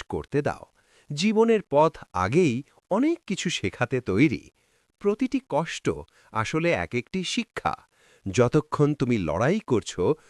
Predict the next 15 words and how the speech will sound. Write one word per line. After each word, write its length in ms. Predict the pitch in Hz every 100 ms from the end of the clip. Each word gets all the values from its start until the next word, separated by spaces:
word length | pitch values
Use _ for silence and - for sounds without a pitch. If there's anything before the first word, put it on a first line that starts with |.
| _ _
ততক্ষণ 560 | 127 139 233 - 120 98 160 -
তুমি 200 | 185 226
হারোনি, 580 | 127 101 135 262 247 87 62 _ _ _ _
কারণ 340 | 113 131 190 143 175 _ _ 113
নিজের 380 | 127 160 220 254
উপর 220 | 226 214 165
বিশ্বাস 460 | 127 - 143 127 -
রাখা 240 | 107 113 104
মানুষ 380 | 85 117 107 - - _ _ -
কখনো 420 | 73 - 156 233
সত্যিকারের 640 | - 196 - 190 175 175
পরাজিত 540 | 170 113 104 117 127 127
হয় 260 | 113 107 92
না। 140 | 65 62 _ _ _ _ _ _ 165
মানুষ 440 | 143 175 226